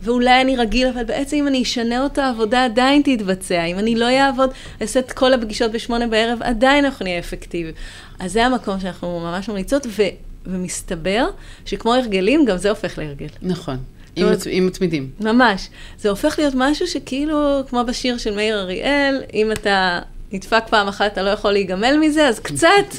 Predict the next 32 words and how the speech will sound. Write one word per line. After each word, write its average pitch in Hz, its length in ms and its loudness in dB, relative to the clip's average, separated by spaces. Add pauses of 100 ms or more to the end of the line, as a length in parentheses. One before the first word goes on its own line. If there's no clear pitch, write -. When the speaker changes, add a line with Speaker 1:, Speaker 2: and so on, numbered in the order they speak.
(160)
Speaker 2:
<laughs> 147 220 -12
Speaker 1:
בעולם 233 540 6
של, 220 400 6
אה, 190 260 2
זה, 190 140 0
אם 196 160 -2
אתה 202 180 4
רואה 214 360 8
פעם 269 220 6
אחת, 247 420 4
או 208 80 2
רואה 196 220 6
פעם 226 180 4
אחת, 226 180 2
את 196 100 -6
לא 190 60 0
יכולה 196 180 2
להיגמל 185 360 -2
מזה, 190 180 0
את 170 80 -6
תראי 180 220 -4
את 180 60 -6
זה 180 80 -10
כל 180 180 -4
הזמן, 208 260 2 (380)
ותעשי 202 420 -4
משהו, 180 360 -2
או - 160 -8
תעשה. 147 400 -12 (320)
Speaker 2:
נכון. 135 380 -8 (480)
אז, 147 320 -6
אה, 147 640 -2